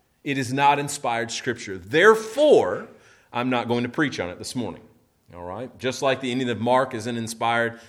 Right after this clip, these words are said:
neither is this. This is sort of, so if you want to talk more about that later, I don't want to discourage you right now in this moment, but we're gonna begin this morning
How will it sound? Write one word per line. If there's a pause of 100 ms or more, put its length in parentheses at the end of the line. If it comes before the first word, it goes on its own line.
neither
is
this.
This
is
sort
of, (140)
so
if
you
want
to
talk
more
about
that
later,
I
don't
want
to
discourage
you
right
now
in
this
moment,
but
we're
gonna
begin
this
morning